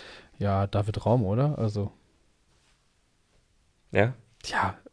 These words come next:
Speaker 1: das ist ja eh, also.
Speaker 2: Krieg ich noch mal eine Chance?
Speaker 1: Ja,
Speaker 2: Ich
Speaker 1: äh, oder Christian Günther, meinst du?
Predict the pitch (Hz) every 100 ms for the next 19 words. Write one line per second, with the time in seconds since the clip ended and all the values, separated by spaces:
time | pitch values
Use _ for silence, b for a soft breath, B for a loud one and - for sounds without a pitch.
0 | - 160 131 - - - 107 - - 107
1 | 101 107 117 110 107 - _ _ _ _
2 | _ _ _ _ _ - 143 143 131 101
3 | - - - - _ - _ _ _ 98
4 | 98 101 117 143 107 117 117 117 - _
5 | B B B B B B B B B B
6 | B B B - 160 165 127 - 139 -
7 | 156 156 143 139 117 120 -